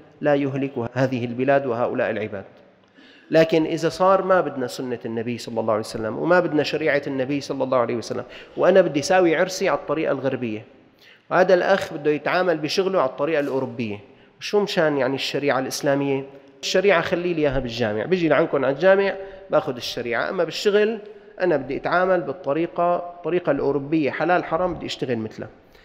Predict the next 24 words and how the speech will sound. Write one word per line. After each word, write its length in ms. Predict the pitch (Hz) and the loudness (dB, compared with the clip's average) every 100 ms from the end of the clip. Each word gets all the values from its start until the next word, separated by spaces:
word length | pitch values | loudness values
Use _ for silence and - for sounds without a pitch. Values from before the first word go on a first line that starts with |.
| _ | _
أخي 180 | 147 170 | -6 -4
بالطريقة 440 | 160 160 190 202 | -4 -2 0 2
الأوروبية 400 | 196 180 185 196 | 2 2 2 0
في 180 | 185 226 | 0 -2
حلال 340 | 202 185 180 170 | -2 2 2 2
خذه، 320 | 202 175 170 | 2 2 2
بس 180 | 160 - | 0 0
في 120 | 214 | 2
حرام 320 | 196 190 190 | 4 4 6
دعه. 380 | 202 180 170 165 - - - - - | 4 4 0 -2 -6 -20 -20 -20 -14
أخي 280 | - 208 214 | -8 -4 -2
أنا 160 | 190 175 | 0 0
هيك 260 | 143 110 | 0 -4
عجبني 340 | - 160 175 151 | -4 -2 -2 -2
كله 360 | - 165 135 | -2 2 2
هذا 200 | 143 139 | 2 0
المجموعة 760 | 127 - - - 160 156 190 151 | -2 -6 -12 -4 -2 0 2 4
مع 180 | 139 131 | 2 2
بعض 220 | 135 123 | 0 -2
البعض، 360 | 110 101 98 - - - _ _ | -6 -6 -8 -12 -20 -20 _ _
وأنا 340 | 165 160 208 202 | -4 2 6 6
بدي 420 | 180 156 160 151 - | 6 2 0 0 -2
ساوي 400 | - 208 202 175 | -2 4 4 4
علاقات 840 | 131 151 151 147 190 196 202 196 | 4 4 4 4 6 6 6 2